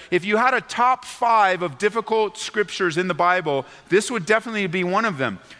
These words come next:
Actually, two of them are found in Hebrews. Chapter six, which we've looked at many months, months ago, and here today in chapter ten. And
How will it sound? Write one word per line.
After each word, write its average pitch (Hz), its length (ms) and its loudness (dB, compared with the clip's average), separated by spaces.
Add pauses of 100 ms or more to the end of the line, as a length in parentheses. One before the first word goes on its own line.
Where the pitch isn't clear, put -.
(240)
Actually, 240 380 0
two 285 260 0
of 294 120 -2
them 196 160 0
are 190 100 2
found 233 440 0
in 214 60 0
Hebrews. 202 640 -2 (400)
Chapter 196 360 0
six, - 540 0
which 175 240 -4
we've 160 180 0
looked 196 220 2
at 196 240 4 (960)
many 196 280 2
months, 196 320 -2
months 185 320 -2
ago, 170 400 0 (260)
and 151 180 -2
here 208 220 2
today 170 560 2 (220)
in 151 140 -2
chapter 175 420 -2
ten. 190 280 0
And 165 200 -2